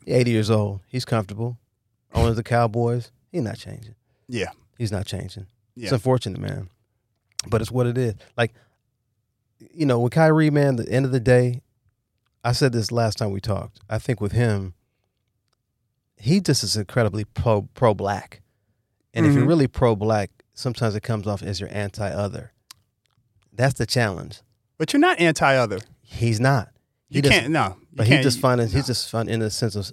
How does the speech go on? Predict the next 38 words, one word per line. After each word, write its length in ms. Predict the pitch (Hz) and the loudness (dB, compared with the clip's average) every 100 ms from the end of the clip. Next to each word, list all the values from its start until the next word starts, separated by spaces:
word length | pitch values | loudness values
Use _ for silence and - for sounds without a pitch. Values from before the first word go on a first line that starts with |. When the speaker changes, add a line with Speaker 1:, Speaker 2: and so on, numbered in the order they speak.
| - | -12
Speaker 1:
uh, 360 | 85 - - - _ - | -12 -10 -12 -14 _ -20
self-discovery 760 | - - - - - 135 113 104 | -4 -2 0 -2 2 2 2 -2
now 160 | 101 101 | -2 -4
and 100 | 110 | -4
understanding 380 | 107 113 107 | -4 -2 -2
who 60 | 110 | 0
he 120 | 110 | 0
is 140 | 110 104 | -2 -4
and 80 | - | -8
understanding 360 | 104 - 104 | -8 -6 -6
culturally 440 | - 127 131 107 101 | -2 -2 -2 -4 -2
where 120 | 101 | -4
he 60 | |
comes 240 | 101 120 117 | -2 -4 -4
from. 260 | - 85 82 - | -6 -10 -10 -2
Speaker 2:
Mm-hmm. 400 | 127 127 135 147 - _ | 2 4 2 0 -6 _
Speaker 1:
You 120 | 113 | -8
know, 120 | 104 101 | -4 -2
we 100 | 117 | 0
don't 140 | 113 | -2
expect 280 | 110 - 110 | -2 -4 -2
our 100 | 104 | -2
basketball 460 | 98 107 - 107 104 | 0 0 -2 -4 -4
players 280 | - 107 | -2 -4
to 80 | 104 | -4
have 80 | 101 | -6
that 100 | 107 | -6
kind 180 | - 95 | -6 -6
of 100 | 90 | -4
depth. 320 | 117 107 - | -2 -2 -6
We 40 | |
just 100 | 110 | -10
want 140 | 113 104 | -6 -6
them 80 | 98 | -4
to 60 | |
make 180 | 101 101 | -6 -6
a 60 | 95 | -6
jumper. 440 | 101 110 98 - | -4 -4 -6 -14